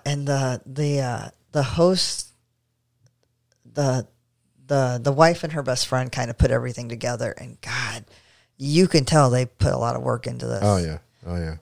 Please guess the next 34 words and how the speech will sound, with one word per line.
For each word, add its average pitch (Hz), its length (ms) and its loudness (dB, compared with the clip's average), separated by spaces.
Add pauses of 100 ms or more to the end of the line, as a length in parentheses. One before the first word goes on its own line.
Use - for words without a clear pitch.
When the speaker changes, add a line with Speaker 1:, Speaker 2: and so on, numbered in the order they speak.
Speaker 1:
I 143 80 -2
mean, 139 280 2
listen, 139 360 2
if 127 160 -2
I 147 180 0
gotta 170 260 2 (420)
plan 143 380 0
a 131 80 0
vacation, 131 720 -4
just 120 260 -4
know 123 440 -2 (120)
it 131 100 -2
is 123 220 -6
not 127 600 -2
gonna 120 180 -4
be 135 200 -8
that 131 200 -8
action-packed. - 840 -12
Speaker 2:
Nah, 170 240 6 (160)
I, 165 80 4
I, 165 40 2 (540)
we 165 140 -4
did, 196 260 0
we 165 120 0
did 202 140 2
an 190 80 -2
excursion 147 440 4
the 117 80 0
second 110 360 0
day 92 180 2
we 90 120 -2
were 90 100 -4
there. 76 380 -6 (340)
Um, 80 560 -6